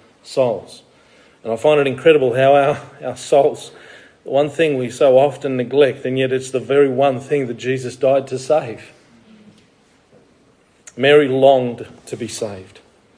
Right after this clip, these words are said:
She knew that she, like the Apostle Paul, like you and I, was dead in trespasses and sins, Ephesians two one. That each person who is aware of right and wrong, each person who has a conscience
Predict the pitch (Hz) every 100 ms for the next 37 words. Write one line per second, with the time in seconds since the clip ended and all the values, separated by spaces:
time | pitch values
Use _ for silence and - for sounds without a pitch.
0 | _ _ _ _ _ - - 165 165 165
1 | 156 135 - 175 151 147 139 139 131 165
2 | 156 160 127 - 139 139 143 131 135 117
3 | 135 139 147 156 143 131 131 135 139 143
4 | 131 123 127 151 143 117 - - _ 127
5 | 123 - 139 - 131 127 113 127 110 120
6 | 117 - 135 123 110 - - - _ -
7 | 143 120 120 - - 127 117 131 123 -
8 | - - - - 143 160 - - 170 175
9 | 165 147 139 147 135 135 156 156 143 139
10 | 123 139 151 143 147 127 143 143 143 151
11 | 147 - 170 170 170 147 131 143 139 135
12 | 139 160 160 - 139 117 -